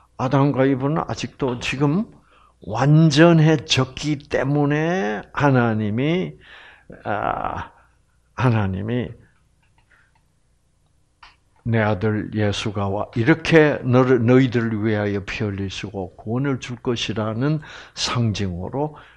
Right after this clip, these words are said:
가죽옷을 해입힌 게 아니에요. 단지 아담과 이브가 뭐 했기 때문에?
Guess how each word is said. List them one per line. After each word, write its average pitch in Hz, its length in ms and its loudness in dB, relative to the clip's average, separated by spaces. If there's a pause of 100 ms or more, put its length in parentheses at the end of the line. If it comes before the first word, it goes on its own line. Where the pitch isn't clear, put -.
(100)
가죽옷을 101 880 -8
해입힌 107 480 -6
게 104 300 -10
아니에요. 107 580 -6 (560)
단지 139 680 6 (340)
아담과 139 580 6
이브가 117 580 0
뭐 120 360 4
했기 135 340 2
때문에? 147 460 2